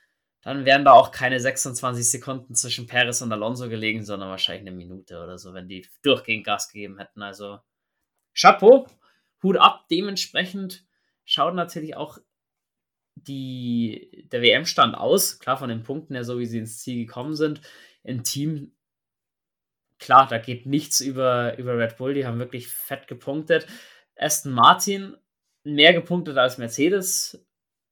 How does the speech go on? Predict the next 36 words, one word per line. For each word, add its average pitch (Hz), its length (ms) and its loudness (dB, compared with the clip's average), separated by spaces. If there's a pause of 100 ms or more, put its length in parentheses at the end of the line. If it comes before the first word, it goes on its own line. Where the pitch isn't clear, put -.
(200)
Platz 131 240 -14
zwei 131 220 8
und 123 120 -4
drei 131 200 8
und 135 100 -2
vier, 165 180 8
da 143 80 10
haben 143 80 4
wir 135 100 6
ja 127 60 6
gesagt, 123 320 0
mit 135 100 -10
Ferrari, 135 520 6
dieser 127 220 -2
Dreikampf, 139 720 2 (1040)
da 131 220 -2
kann 139 680 2 (180)
pro 147 220 2
Strecke 151 420 4
das 131 140 0
immer 143 160 0
ein 139 60 0
bisschen 131 260 -2
anders 151 280 -2
ausschauen. 151 720 6
Und 120 220 -14
eben, 127 340 -8 (400)
ich - 140 -8
hab, 147 220 2 (240)
hege 180 320 6
viel 170 260 0
Hoffnung, 170 320 2
dass 151 160 -6
man 143 100 -8
sagt, 135 360 -4
ab, - 300 0